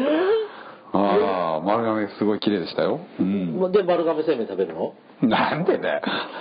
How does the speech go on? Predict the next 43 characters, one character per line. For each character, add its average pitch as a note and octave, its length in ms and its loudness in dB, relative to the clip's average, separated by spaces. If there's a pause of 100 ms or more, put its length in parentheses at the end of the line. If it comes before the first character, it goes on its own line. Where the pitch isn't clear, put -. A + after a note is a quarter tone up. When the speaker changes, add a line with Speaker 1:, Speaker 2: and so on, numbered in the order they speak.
(580)
Speaker 2:
<laughs> C#4 380 4
Speaker 1:
そ - 40 0
こ D#3+ 60 0
に D3 140 0
あ B2+ 80 2
ん B2 100 -2
じ - 80 -10
ゃ - 60 -10
ん。 - 60 -14 (1120)
Speaker 2:
え F3 500 2
ー、 D3+ 60 -8
何？ E3 560 -2 (360)
何？ D#4+ 200 4
水 F3+ 180 0
無 A4+ 60 4 (100)
月 - 80 -10
さ - 80 2
ん、 - 60 0
四 - 120 -10
国 G#4+ 140 2
マ A#4 320 2
ニ - 140 -4
ア？ - 160 -10
Speaker 1:
四 C#3+ 180 4
国 C#3 100 -2
マ B2+ 120 4
ニ G2+ 100 0
ア C#2+ 80 -4
で C2 60 -10
す、 - 100 -12
僕。 - 300 -6 (140)
Speaker 2:
え G#3+ 360 0
ー、 F#3 300 -2
Speaker 1:
う - 40 -6
ん。 - 60 -12 (240)
Speaker 2:
知 F#3 80 0
ら G#3+ 140 2
な A3 140 0
か A2 180 -2
っ - 60 -4 (140)
た。 F2+ 100 0
Speaker 1:
そ F#2+ 160 0
う F2+ 40 -8